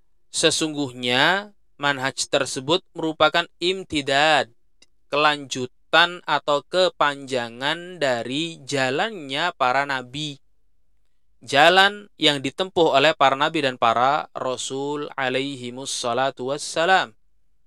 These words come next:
Sejak kapan? Mundu an amarallahu jinna wal insa bi'ibadatih, yaitu semenjak Allah perintahkan bangsa jin dan manusia untuk beribadah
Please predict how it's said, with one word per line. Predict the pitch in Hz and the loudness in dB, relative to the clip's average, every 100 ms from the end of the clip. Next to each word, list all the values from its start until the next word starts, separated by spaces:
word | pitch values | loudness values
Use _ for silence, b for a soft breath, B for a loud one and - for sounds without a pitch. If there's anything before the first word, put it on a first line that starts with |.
| _ _ _ - | _ _ _ -6
Sejak | - 180 196 185 | -2 4 4 8
kapan? | 247 214 208 - | 8 8 4 0
Mundu | 175 254 226 165 | -8 -8 -4 0
an | 170 214 | 2 0
amarallahu | - 180 202 165 175 220 196 147 139 | 0 0 0 0 0 0 -2 -4 -10
jinna | 131 214 220 165 | -6 -6 -2 0
wal | 139 123 - | 2 2 0
insa | 208 233 - 277 | -8 -8 -4 -2
bi'ibadatih, | 226 151 135 117 113 107 104 107 | -2 -4 -4 -2 -2 -2 -10 -14
yaitu | 110 98 - 185 | -12 -10 -8 -6
semenjak | - 165 156 143 117 110 143 226 - _ _ _ _ _ | -4 -6 -6 -10 -10 -2 2 2 0 _ _ _ _ _
Allah | 165 190 170 143 | 4 6 4 2
perintahkan | 151 139 131 202 202 - - - - 190 160 139 131 _ | -4 -4 -2 0 0 -2 -10 -8 2 2 2 -6 -20 _
bangsa | 131 160 160 135 139 131 | -4 -4 -4 -6 -6 -6
jin | 120 202 233 196 | -6 -8 -4 0
dan | 147 135 | 0 0
manusia | 117 135 175 - 220 | -6 -6 -6 -2 -2
untuk | 135 127 165 | -4 -6 -6
beribadah | 139 139 123 110 110 - | -6 -8 -6 -4 0 -2